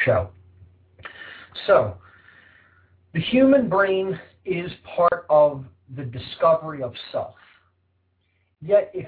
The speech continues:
you go to an average person on the street, or even in your family or your other friends, many people do not really understand what they carry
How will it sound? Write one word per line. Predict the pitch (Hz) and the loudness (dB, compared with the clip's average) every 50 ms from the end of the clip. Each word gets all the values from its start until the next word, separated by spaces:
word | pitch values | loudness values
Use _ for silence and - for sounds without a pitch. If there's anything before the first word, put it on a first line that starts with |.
| - | -16
you | 170 185 220 254 269 277 269 262 - 123 - _ 165 | -16 -14 -10 -8 -8 -8 -8 -10 -14 -16 -18 _ -10
go | 127 180 190 196 196 196 - - - - 180 | -8 -6 -4 -4 -4 -6 -8 -10 -12 -12 -10
to | 185 180 180 175 165 - _ _ - | -10 -10 -12 -14 -18 -20 _ _ -14
an | 143 135 - - | -14 -12 -10 -6
average | 170 180 190 190 185 185 180 - - - - | -4 -2 -2 -2 -4 -8 -12 -14 -16 -20 -14
person | - 170 165 160 - - - 151 151 147 - _ _ _ _ _ _ _ _ | -8 -8 -8 -8 -8 -10 -12 -12 -14 -14 -16 _ _ _ _ _ _ _ _
on | 135 147 160 180 | -2 -2 -2 -2
the | 180 - - - - | -4 -6 -8 -10 -12
street, | 147 143 135 135 135 - _ _ _ _ _ _ _ _ _ _ _ _ | -10 -8 -8 -8 -8 -12 _ _ _ _ _ _ _ _ _ _ _ _
or | - 143 139 139 139 139 139 135 131 - _ _ _ _ | -4 -2 0 0 0 0 -2 -4 -6 -10 _ _ _ _
even | 139 135 143 160 170 | -8 -6 -4 -2 -2
in | 175 180 185 | -2 0 2
your | 190 - - - | 0 0 0 0
family | 175 160 160 160 160 160 160 160 165 165 165 156 | 0 2 2 2 0 -2 -4 -6 -6 -6 -6 -4
or | 135 127 131 131 127 | -2 -2 -2 -2 -2
your | 131 131 139 | 0 4 4
other | 151 160 170 165 - - | 4 4 4 0 -2 -4
friends, | - 147 139 135 135 139 135 117 - - _ _ _ _ _ _ _ _ _ _ - | -4 -4 -2 -4 -4 -6 -8 -10 -12 -18 _ _ _ _ _ _ _ _ _ _ -8
many | 127 160 220 262 285 294 277 | -4 0 2 2 2 0 -2
people | - - - - 226 220 - - 190 185 185 156 131 - | -4 -8 -12 -12 -12 -12 -8 -6 -6 -6 -4 -6 -8 -10
do | 185 190 196 | -8 -4 0
not | 196 190 196 185 - 156 151 | 2 2 2 2 0 -4 -8
really | 165 180 180 170 170 170 - - | -8 -8 -8 -10 -10 -12 -10 -6
understand | 170 170 170 165 160 143 - - - - 170 165 156 139 117 113 117 127 - - _ _ _ _ _ _ _ _ _ _ | -4 -4 -4 -4 -8 -10 -10 -12 -8 -4 -4 -2 -2 -4 -4 -6 -10 -12 -14 -18 _ _ _ _ _ _ _ _ _ _
what | 143 185 196 196 | -2 -2 0 0
they | - 196 190 190 - - | 0 -2 -2 -2 -4 -4
carry | 165 165 156 147 135 135 139 135 123 - | -2 -2 0 0 -2 -2 -6 -8 -12 -12